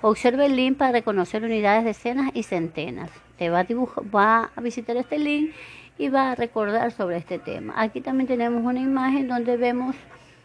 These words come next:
el ábaco y usted va a escribir las cantidades que se muestran en cada ábaco.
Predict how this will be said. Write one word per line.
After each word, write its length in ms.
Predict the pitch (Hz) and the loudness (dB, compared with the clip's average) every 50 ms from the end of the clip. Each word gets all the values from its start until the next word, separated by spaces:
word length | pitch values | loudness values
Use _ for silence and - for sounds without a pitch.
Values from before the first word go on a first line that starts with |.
| _ _ _ _ _ | _ _ _ _ _
el 180 | 220 226 247 | 0 2 4
ábaco 540 | 277 285 262 247 247 247 247 247 - 277 277 | 4 4 4 4 4 2 0 0 -2 -2 -2
y 100 | 269 233 | 0 -2
usted 360 | 208 - - - 208 202 202 | -4 -6 -6 -6 -4 -2 0
va 80 | 208 202 | 2 2
a 60 | 202 | 0
escribir 500 | 208 - - 233 254 247 240 247 240 233 | 0 -2 -6 -8 -6 -2 0 0 2 2
las 100 | 254 254 | 0 -2
cantidades 720 | - - 262 262 254 269 262 247 240 240 240 247 247 240 | 0 -2 -2 -2 -2 -2 2 4 4 6 6 4 0 -2
que 100 | - 233 | -8 -10
se 140 | - - 220 | -6 -6 -4
muestran 380 | 202 190 196 190 - 208 202 202 | -2 -2 -2 -2 -4 -4 -4 -2
en 160 | 196 185 180 | -2 -2 -4
cada 460 | - 175 170 170 170 170 165 156 147 | -4 -4 -2 0 0 2 2 2 0
ábaco. 360 | 143 139 135 - - - 185 | 0 -4 -6 -8 -10 -14 -16